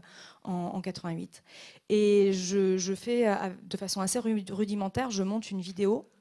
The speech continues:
que j'appelle Antigone quatre-vingt-huit, ap-, avec mes images, euh, un petit peu, quelques, quelques extraits du témoignage de mon grand-père et, euh, et les images que j'ai, j'ai tournées en Iran. Et en fait, euh,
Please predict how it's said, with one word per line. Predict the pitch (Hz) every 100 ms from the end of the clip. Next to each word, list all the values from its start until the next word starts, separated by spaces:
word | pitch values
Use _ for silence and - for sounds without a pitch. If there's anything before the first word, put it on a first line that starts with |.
| _ _ _
que | 180
j'appelle | 180 196 196
Antigone | 196 - 196 202
quatre-vingt-huit, | 196 - 180 175 233 - _ _ _ _ _ _ _ _ _ _ - - _
ap-, | 190 185 _ _ _
avec | 196 190 226 214
mes | 185 175
images, | 175 185 190 180 - - - _ 185
euh, | 175 -
un | 196
petit | - 202
peu, | 202 208
quelques, | 214 202 208 190 185
quelques | 185 196 190
extraits | - 202
du | 185
témoignage | - 175 175 175
de | 175
mon | 170
grand-père | 165 170 208 233 -
et, | 196 196 196
euh, | 175 -
et | 180
les | 185 180
images | 190 -
que | 196
j'ai, | 180 180 175 185
j'ai | 185
tournées | 180 180 180
en | 175
Iran. | 165 208 _ _ - - - - - _ -
Et | 214 214 208
en | 202
fait, | 277 285 -
euh, | 214 196 190 185